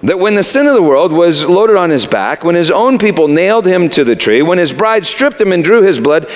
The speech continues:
he cried out, "Father, forgive them, forgive them. They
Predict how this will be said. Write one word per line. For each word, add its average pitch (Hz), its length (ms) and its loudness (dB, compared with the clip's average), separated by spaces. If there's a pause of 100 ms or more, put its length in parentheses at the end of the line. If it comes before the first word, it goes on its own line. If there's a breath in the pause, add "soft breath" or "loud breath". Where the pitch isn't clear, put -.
he - 80 -2
cried 190 300 -2
out, 175 240 -4 (180 loud breath)
"Father, 294 540 0
forgive 226 560 -2
them, 131 380 -6
forgive 180 600 -4
them. - 420 -4
They - 280 -6